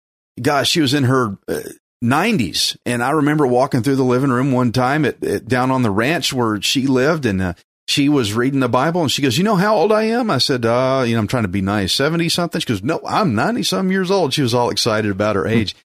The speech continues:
Speaker 1: And she said, "I've read this Bible all the time, and I still don't know it all. I still get new things out of it." The Word of God says, "My people suffer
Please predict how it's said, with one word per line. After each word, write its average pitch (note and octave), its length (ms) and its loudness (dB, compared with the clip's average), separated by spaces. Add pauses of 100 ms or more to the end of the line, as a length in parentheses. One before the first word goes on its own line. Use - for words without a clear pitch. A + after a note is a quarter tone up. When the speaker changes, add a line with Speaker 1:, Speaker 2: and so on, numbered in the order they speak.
(300)
Speaker 1:
And A#2+ 120 -2
she C#3+ 160 -2
said, A2 260 2
"I've D3+ 260 0
read C#3+ 220 2
this C#3+ 160 -2
Bible C3+ 500 -2
all B2+ 240 2
the A#2+ 120 -2
time, D3 360 0
and G#2+ 140 -2
I F#2+ 120 -2
still C3+ 520 0
don't A#2+ 340 -2
know A2 240 2
it G#2+ 60 0
all. F2 280 -2
I A2 120 0
still A#2 320 0
get G#2 180 -2
new G#2 300 2
things F#2 380 -4
out D#2 200 -4
of E2 100 -10
it." - 120 -10 (500)
The G#2+ 120 -2
Word A#2 260 2
of C3 80 -2
God C3 260 2
says, G#2 240 -2
"My G#2 200 0
people A#2+ 360 -4
suffer - 760 -2